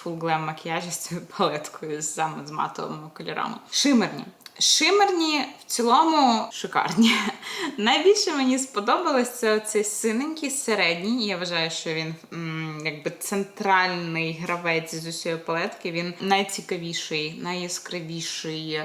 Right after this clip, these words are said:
Тому вона його роз-, розмістила якби всередину. Потім іде містер Місіс Tutorials, це таке червоне золото з-, гарно виглядає. І оцей оливковий, золотисто-оливковий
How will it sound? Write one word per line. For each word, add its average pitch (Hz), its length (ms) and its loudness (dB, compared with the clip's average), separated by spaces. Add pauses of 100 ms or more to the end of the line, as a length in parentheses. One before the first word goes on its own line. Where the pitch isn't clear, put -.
Тому 196 220 -2
вона 190 220 0
його 175 140 -2
роз-, 170 420 -6
розмістила 180 480 -2
якби 165 240 0
всередину. 302 640 0
Потім 269 300 0
іде 185 220 0
містер 180 360 -4
Місіс 185 460 -4
Tutorials, 208 720 4
це 185 120 -8
таке 185 240 -10
червоне 202 480 -2
золото 330 440 0
з-, 254 220 -2
гарно 226 340 0
виглядає. 202 640 2
І 226 160 2
оцей 220 500 0
оливковий, 190 920 -2
золотисто-оливковий 170 920 -6